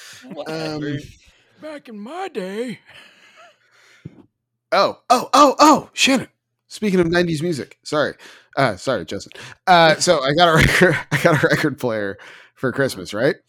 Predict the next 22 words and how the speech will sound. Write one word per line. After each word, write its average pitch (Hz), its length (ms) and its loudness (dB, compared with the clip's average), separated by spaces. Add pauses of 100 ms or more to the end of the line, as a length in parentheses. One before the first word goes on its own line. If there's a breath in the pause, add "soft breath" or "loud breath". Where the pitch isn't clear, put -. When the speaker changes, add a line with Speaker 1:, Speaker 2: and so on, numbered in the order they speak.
(160)
Speaker 3:
Yes. 123 340 -14
Speaker 2:
And 131 260 -4
I 113 400 -2 (180)
got 127 180 -2
all 139 400 -2 (100)
my 117 140 -4
old 123 220 -2
vinyl 107 320 -8
down, 95 360 -12 (160)
and, 104 460 -10
uh, 90 460 -10
our 107 120 -6
mutual 117 380 -6
friend, 98 360 -10
Mike, 90 340 -14 (380 soft breath)
uh, 76 320 -12 (140)
who 113 80 -10
is 107 120 -10
a 104 60 -12
listener. 95 380 -10 (140)
Hi, 120 160 -2
Mike. 107 260 -4